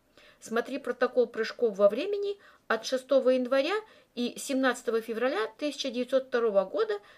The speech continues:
Тимоти де Виллер. Вследствие этих эмпирических исследований графа де Сен-Жермена с тысяча семьсот двадцатого до тысяча семьсот тридцать восьмого годов носитель гена может элапсировать с помощью хронографа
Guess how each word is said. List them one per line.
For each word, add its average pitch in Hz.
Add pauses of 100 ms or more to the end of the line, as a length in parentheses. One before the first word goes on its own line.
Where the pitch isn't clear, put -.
(120)
Тимоти 302
де 220
Виллер. 160 (920)
Вследствие 330
этих 294
эмпирических 269 (100)
исследований 214
графа 202
де 202
Сен-Жермена 247 (380)
с -
тысяча 240
семьсот 226
двадцатого 196
до 202
тысяча 214
семьсот 214
тридцать 208
восьмого 208
годов 247 (420)
носитель 302
гена 190
может 254
элапсировать 269
с -
помощью 269
хронографа 262